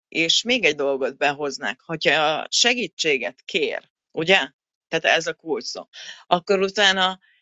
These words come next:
elmondod neki, hogy ez és ez és ez van. Akkor kérdezem én, akkor miért kér segítséget? Akkor miért, miért, ö, illet destruktív gondolatokkal? Tehát, ö, már ellentétek vannak,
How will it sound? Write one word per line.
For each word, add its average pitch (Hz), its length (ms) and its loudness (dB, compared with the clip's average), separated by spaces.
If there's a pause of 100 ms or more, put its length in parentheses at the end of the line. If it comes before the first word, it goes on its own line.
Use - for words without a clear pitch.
elmondod 208 580 0
neki, 165 320 -4
hogy 156 200 -2
ez 190 220 0
és 156 200 -2
ez 139 200 -2
és 127 220 0
ez 131 320 -2
van. 110 340 -8
Akkor 185 340 -6
kérdezem 147 540 -2
én, 98 220 -12 (120)
akkor 175 300 -2
miért 170 240 0
kér 208 240 2
segítséget? 147 1040 0
Akkor - 320 -4
miért, 190 380 2 (380)
miért, 202 460 2
ö, 202 380 2 (400)
illet 196 400 2
destruktív 202 680 -2
gondolatokkal? 156 880 -2
Tehát, 190 440 -2
ö, 185 240 -4
már 180 320 2
ellentétek 147 840 0
vannak, 151 460 -4